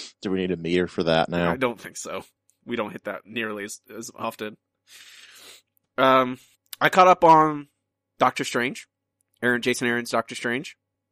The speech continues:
Speaker 2: It, as you would
Speaker 1: Probably worthwhile.
Speaker 2: It's very good.
Speaker 1: Jason Aaron is delightful.
Speaker 2: Yeah. He, he's a good comic book guy.
Speaker 1: There's a picture of him on the cover of number s-, of number seven. It's, it's,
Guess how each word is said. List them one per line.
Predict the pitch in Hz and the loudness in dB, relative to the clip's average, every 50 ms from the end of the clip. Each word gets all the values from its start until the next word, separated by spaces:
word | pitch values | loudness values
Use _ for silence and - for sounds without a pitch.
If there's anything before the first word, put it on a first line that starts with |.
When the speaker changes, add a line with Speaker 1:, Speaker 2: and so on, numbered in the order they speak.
| _ _ _ _ _ _ _ | _ _ _ _ _ _ _
Speaker 2:
It, | - 110 - _ | -16 -16 -10 _
as | - 107 107 - | -6 -6 -4 -6
you | 127 | -8
would | 123 - | -2 0
Speaker 1:
Probably | 101 87 85 80 82 85 85 | 0 2 2 0 -2 -4 -2
worthwhile. | 80 87 87 85 82 - 92 87 85 87 87 90 92 82 | 0 0 0 0 0 2 2 4 6 6 6 4 4 2
Speaker 2:
It's | 135 135 - | 0 -4 -2
very | - 123 117 120 | -2 -2 -2 0
good. | 123 131 127 127 147 - _ _ _ _ _ _ | 0 2 2 2 0 -2 _ _ _ _ _ _
Speaker 1:
Jason | - - 104 110 107 - 135 135 | -2 0 2 2 2 0 0 0
Aaron | 120 123 127 131 143 147 147 143 | 2 4 4 4 4 2 2 0
is | 139 143 143 135 131 127 | 0 0 0 0 -2 -4
delightful. | - - 139 127 127 127 131 - - - - 87 82 80 - _ _ | -4 -2 0 2 4 2 2 2 -2 -6 -6 -6 -6 -6 -10 _ _
Speaker 2:
Yeah. | - 117 117 107 101 - _ _ _ _ | -6 -4 -4 -4 -6 -10 _ _ _ _
He, | - 113 120 123 120 - _ _ | -12 -10 -8 -8 -10 -12 _ _
he's | - 120 127 127 120 127 | -8 -6 -6 -6 -2 0
a | 131 127 123 120 117 110 _ _ _ _ - | 0 2 2 2 0 -4 _ _ _ _ -2
good | - 127 123 123 127 - | 0 0 0 0 -4 -6
comic | - - 123 113 117 110 - | -2 0 0 0 -2 -4 -8
book | - 104 - - | -8 -10 -8 -6
guy. | - 98 92 87 85 - _ _ _ _ _ _ _ _ _ _ _ _ - | -4 -4 -4 -4 -6 -10 _ _ _ _ _ _ _ _ _ _ _ _ -8
Speaker 1:
There's | 87 80 | -4 -4
a | 80 76 | -4 -2
picture | - - 113 - - - 95 | 0 0 0 0 2 2 2
of | 78 | 2
him | 80 78 80 | 0 -2 -6
on | 80 80 78 | -6 -6 -8
the | 73 | -4
cover | - - 98 98 98 98 85 | 0 2 2 2 4 2 0
of | 78 | 0
number | 82 82 80 78 82 | 0 -4 -6 -6 -8
s-, | - - - - | -10 -10 -8 -4
of | - 80 80 73 78 | 0 0 0 0 0
number | 85 85 80 85 | -2 -4 -4 -2
seven. | - - 95 104 101 95 82 80 - _ _ _ _ _ _ _ _ _ _ _ _ _ _ _ _ - | 0 2 4 4 4 2 -2 -6 -10 _ _ _ _ _ _ _ _ _ _ _ _ _ _ _ _ -20
It's, | - - - - - - - | -18 -16 -16 -16 -16 -20 -20
it's, | - - - - - | -20 -18 -18 -18 -18